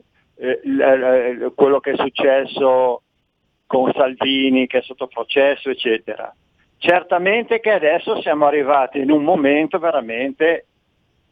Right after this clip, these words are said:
di, di sconforto, tra virgolette, perché continuano sbarchi a tutto spiano. Draghi, che ha fatto un attacco proditorio nei confronti di Salvini quando si è presentato a dire che chi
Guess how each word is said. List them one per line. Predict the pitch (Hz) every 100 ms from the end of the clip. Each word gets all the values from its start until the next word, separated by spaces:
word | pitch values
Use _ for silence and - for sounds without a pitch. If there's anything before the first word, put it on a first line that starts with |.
| _ _
di, | _ 107 143
di | - 175
sconforto, | - 143 143 202 190 - 131
tra | 135
virgolette, | 139 143 123 135 127 120 113 107
perché | 117 147 - 127 -
continuano | 139 123 - 214 175 147
sbarchi | 135 - 165 165 143 143
a | 131
tutto | - 180 - 139
spiano. | - 143 143 175 190 214 208 _ _ _ _ _ _ _ _ _ _ _ _
Draghi, | - 247 160 185 185 170 143 147 139
che | -
ha | 147
fatto | - 160 - 147
un | 143
attacco | 135 - 156 151 - 131
proditorio | - 143 131 131 - 139 139 131
nei | 135
confronti | 131 131 - 135 135
di | 131
Salvini | - 131 120 120 131 127
quando | 135 127 127
si |
è | 131
presentato | 127 131 127 - 123 127
a | 120
dire | 127 127 120 117
che | 120
chi | - 135 135 127